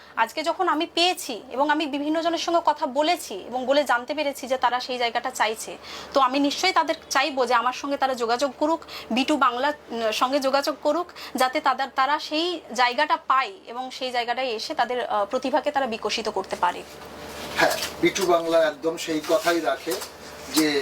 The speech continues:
Speaker 2: বাংলার কথা এবং বাঙালির বার্তা যারা নানা রকমভাবে বাংলাকে, আহ, সমৃদ্ধ করবার জন্য, আহ, চির-, চিরদিন তারা তাদের মেধাকে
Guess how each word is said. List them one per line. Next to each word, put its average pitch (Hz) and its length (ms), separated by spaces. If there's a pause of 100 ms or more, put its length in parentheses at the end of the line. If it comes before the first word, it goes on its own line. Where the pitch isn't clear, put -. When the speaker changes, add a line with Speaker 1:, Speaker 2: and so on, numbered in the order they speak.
(140)
Speaker 2:
বাংলার 170 460
কথা 175 540
এবং 156 240 (100)
বাঙালির 165 460
বার্তা 143 640
যারা 151 280 (160)
নানা 151 240
রকমভাবে 233 640
বাংলাকে, 214 540
আহ, 143 840 (760)
সমৃদ্ধ 202 460
করবার 233 500
জন্য, 247 300
আহ, 165 600 (180)
চির-, 202 440
চিরদিন 202 540
তারা - 240
তাদের 160 300 (680)
মেধাকে 165 540